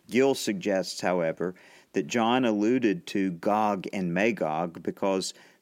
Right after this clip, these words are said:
they came to represent God's enemies in all ages.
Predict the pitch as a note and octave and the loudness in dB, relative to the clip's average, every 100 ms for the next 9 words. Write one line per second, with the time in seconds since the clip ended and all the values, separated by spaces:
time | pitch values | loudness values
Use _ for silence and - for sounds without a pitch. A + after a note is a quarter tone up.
0 | _ A#2+ B2 - A2 G#2+ G2+ F#2+ G2 - | _ 2 2 2 2 2 2 2 0 0
1 | G2+ G2 F#2+ - F#2+ F#2 F2+ F#2+ F2+ F2 | -4 -2 -4 -2 -2 -2 -2 -2 0 0
2 | F2 E2 - - - F#2+ E2+ G#2+ G2+ - | -2 -4 -8 -14 -6 -2 2 4 4 2
3 | F2 E2 - - - | 0 -2 -4 -12 -16